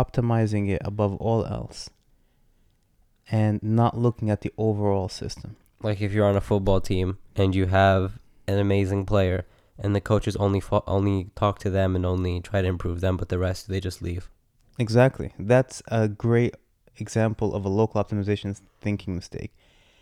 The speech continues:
Speaker 1: So whenever you locally optimize or focus on part of the system, you sub-optimize the whole. Right? When you locally optimize on a player and do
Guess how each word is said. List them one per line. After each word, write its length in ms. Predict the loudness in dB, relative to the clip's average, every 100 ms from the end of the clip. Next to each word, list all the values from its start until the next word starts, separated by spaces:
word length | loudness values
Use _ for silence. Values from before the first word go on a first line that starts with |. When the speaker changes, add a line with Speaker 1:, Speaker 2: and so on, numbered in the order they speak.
| _ _
Speaker 1:
So 160 | -2
whenever 480 | 0 0 0 0 2
you 180 | 2 2
locally 560 | 4 4 4 0 -2 0
optimize 680 | -2 -2 -4 -8 -6 -8 -6
or 80 | -6
focus 360 | 2 2 2 0
on 120 | -2
part 280 | -2 -2 -2
of 120 | -4
the 80 | -6
system, 480 | -4 -6 -4 -6 -6 _ _ _ _ _
you 140 | -4
sub-optimize 960 | -2 -2 2 2 2 -2 -2 0 0 -2
the 100 | -2
whole. 320 | -2 -6 -10 _ _ _ _ _ _ _ _ _ _ _ _ _ _ _ _ _ _ _ -4
Right? 240 | -2 0
When 200 | 0 0
you 100 | 2
locally 400 | 4 2 4 2
optimize 500 | 0 0 -2 0 0
on 160 | 0 -2
a 60 |
player 540 | -4 0 2 2 -2 -6 _ _ _ _ _
and 160 | -8
do 100 | -6